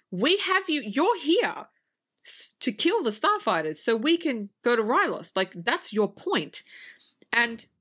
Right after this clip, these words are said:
you're telling us there's one last Starfighter that you didn't get?" And Zur's kinda like, "Uh," and that's when Zur's men have literally had enough of his shit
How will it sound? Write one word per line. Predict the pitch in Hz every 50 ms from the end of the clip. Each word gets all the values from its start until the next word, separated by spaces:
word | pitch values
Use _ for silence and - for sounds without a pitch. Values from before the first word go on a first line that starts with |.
| _ _ -
you're | 220 233
telling | 240 - - 269 277 285 269 262
us | 247 247 -
there's | - 208 196 196
one | 196 180 175 185 190 196 208 208 214 214 -
last | - 175 170 170 175 180 185 214 208 -
Starfighter | - - - - 185 170 175 175 - - 202 202 214 220 233 233 196
that | 180 165 - - _ _ _ _ _ -
you | 175 165 180 208 247 269
didn't | 277 269 262 254 247 202
get?" | 196 190 185 233 339 403 - - _ _ _ _ _ _ - - - - - - - _ _ -
And | - 202 196 190
Zur's | 175 170 196 196 196 202 202 -
kinda | - 214 190 190 185 185
like, | 175 175 170 170 170 170 - _ -
"Uh," | - - 87 92 92 95 95 98 95 92 87 107 98 90 -
and | - - 220 240
that's | 294 330 330 -
when | 294 294 285 269
Zur's | 247 - 214 214 214 208 208
men | 202 190 190 185 190
have | 202 180 165
literally | 170 196 262 277 285 277 269 269 262
had | 254 180 180
enough | 170 160 180 196 -
of | 214 202
his | - 190 170 170 -
shit | - - 330 453 494 - - -